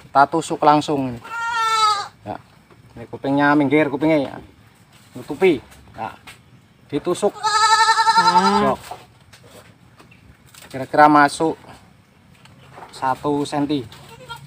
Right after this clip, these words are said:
Tembus otot nggak apa-apa. Nah. Penak toh, Bos, ngono kuwi tok. Bare diuyak, Bos. Kalau habis nyuntik diusap seperti ini, diuyak-uyak.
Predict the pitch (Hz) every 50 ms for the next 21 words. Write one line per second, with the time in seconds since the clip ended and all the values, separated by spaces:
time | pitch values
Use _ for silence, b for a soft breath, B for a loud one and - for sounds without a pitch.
0 | - - - - - - - - - - 131 127 - - - - - 123 127 -
1 | - 139 147 143 - 131 127 87 127 123 120 - 117 110 113 - - - - -
2 | _ _ - - - - _ - - - - - - - - 113 135 151 165 -
3 | - - - - - - - - - - - - - - - - - - - -
4 | - 151 156 185 147 160 180 - - 185 190 - - 165 160 151 151 156 151 170
5 | 180 - - - 120 110 113 - - _ - - - - - - - - - -
6 | _ - 143 143 185 202 - 170 175 190 202 - 960 381 147 131 932 480 466 466
7 | 466 466 453 440 440 427 427 - - - - - - - - - - - 120 123
8 | 135 - - 139 - 156 151 151 - 202 196 - - 147 143 147 143 - 165 147
9 | - - 156 - 151 151 156 151 151 151 147 139 - 135 139 139 143 143 143 -
10 | - 147 143 143 139 -